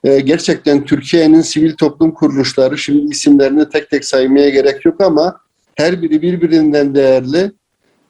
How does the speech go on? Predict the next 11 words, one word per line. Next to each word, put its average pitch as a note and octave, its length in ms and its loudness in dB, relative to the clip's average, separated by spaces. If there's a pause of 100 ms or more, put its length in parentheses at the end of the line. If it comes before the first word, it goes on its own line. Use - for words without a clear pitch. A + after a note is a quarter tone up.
(140)
çalışmalar D3+ 580 0
yapıyorlar C3 480 0
o C3+ 160 -2
bölgede. C3 520 0 (400)
Su - 240 -6
kuyu E3 240 4
açmalarından D3+ 840 0
tutun, E3+ 480 -2 (360)
okullara D#3 600 0
desteğe D#3 460 0
kadar, C#3 400 -2